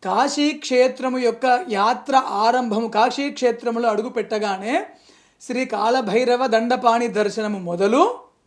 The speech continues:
కాశీ నుంచి యా-, ఇప్పుడు తొమ్మిది రోజులు దీక్ష అనుకున్నాము, అయిన తర్వాత దయచేసి పిఎంసి ప్రేక్షకులైనా,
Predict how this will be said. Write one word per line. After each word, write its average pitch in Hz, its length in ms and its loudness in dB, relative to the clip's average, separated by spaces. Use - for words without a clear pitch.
కాశీ 254 440 -2
నుంచి 247 500 -2
యా-, 214 120 -2
ఇప్పుడు - 240 -10
తొమ్మిది 247 320 -2
రోజులు 254 240 2
దీక్ష 233 280 -6
అనుకున్నాము, 208 560 -6
అయిన 226 260 -4
తర్వాత 220 640 2
దయచేసి 240 480 2
పిఎంసి 254 800 -6
ప్రేక్షకులైనా, 226 840 2